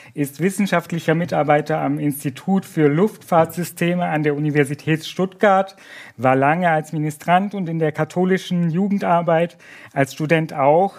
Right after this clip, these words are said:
in der katholischen Hochschulgemeinde engagiert. Dann, vor etwa einem Jahr, ist er aus der Kirche ausgetreten, weil er sagt, das Verhalten von der Institution Kirche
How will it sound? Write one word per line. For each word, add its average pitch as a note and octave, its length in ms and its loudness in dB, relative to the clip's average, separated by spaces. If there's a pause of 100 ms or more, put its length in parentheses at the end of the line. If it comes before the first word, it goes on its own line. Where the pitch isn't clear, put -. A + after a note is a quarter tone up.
(160)
in D3+ 200 -4
der D3+ 120 0
katholischen D#3+ 580 -2
Hochschulgemeinde D3+ 840 0
engagiert. D#3 840 0 (680)
Dann, D3+ 460 0 (240)
vor G3+ 220 4
etwa G3 320 0
einem G#3 320 0
Jahr, A3+ 400 0 (320)
ist E3+ 260 -8
er G3+ 300 4
aus G3+ 180 -2
der G3 120 0
Kirche G3+ 440 0
ausgetreten, G#3 1000 0 (260)
weil D3 220 4
er G#3 160 2
sagt, E3 560 -2 (140)
das C3+ 180 -4
Verhalten G3+ 640 0
von G3 160 -4
der F3+ 120 -2
Institution F3+ 1120 -2
Kirche G#3 580 0